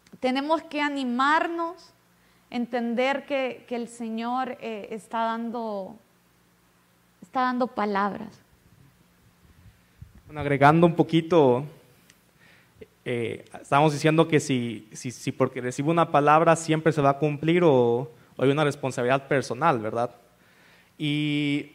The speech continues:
Speaker 2: realmente podemos nosotros llegar a pensar que una palabra profética, o sea, pensando ya que, que es, que sí es, viene de parte de Dios, ¿verdad? Ahorita omitiendo tal vez que puede que no, pero si te dan una palabra que sí viene de parte de Dios,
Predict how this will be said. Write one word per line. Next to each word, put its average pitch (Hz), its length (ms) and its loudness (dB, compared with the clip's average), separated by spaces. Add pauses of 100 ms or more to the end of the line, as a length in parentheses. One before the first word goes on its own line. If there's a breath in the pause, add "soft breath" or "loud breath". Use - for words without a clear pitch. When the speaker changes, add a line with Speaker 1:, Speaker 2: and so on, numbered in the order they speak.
Speaker 2:
realmente 185 1120 2
podemos 160 340 2
nosotros 160 440 -4
llegar 151 260 0
a 170 140 0
pensar 151 460 -2
que 165 80 -4
una 160 200 -2
palabra 147 380 0
profética, 160 680 -2 (480 soft breath)
o - 20 -20
sea, 139 160 -2
pensando 165 440 0
ya 190 200 2
que, 185 300 0
que 131 160 0
es, 147 140 -4
que 139 180 -2
sí 175 260 -2
es, 175 120 0
viene 170 200 0
de 151 100 2
parte 156 340 0
de 131 120 2
Dios, 120 140 -6
¿verdad? 110 180 -6
Ahorita 131 200 -4
omitiendo 147 640 -4
tal 143 200 -2
vez 143 220 -4
que 135 440 -6 (160)
puede 139 240 -2
que 123 120 -10
no, 160 200 -2
pero 127 240 -4 (520 soft breath)
si 143 120 -8
te 147 100 4
dan 156 140 6
una 190 220 -2
palabra 175 420 2
que 143 120 -6
sí 165 180 -10
viene 185 220 -2
de 170 120 0
parte 165 380 0
de 170 160 0
Dios, 170 560 -2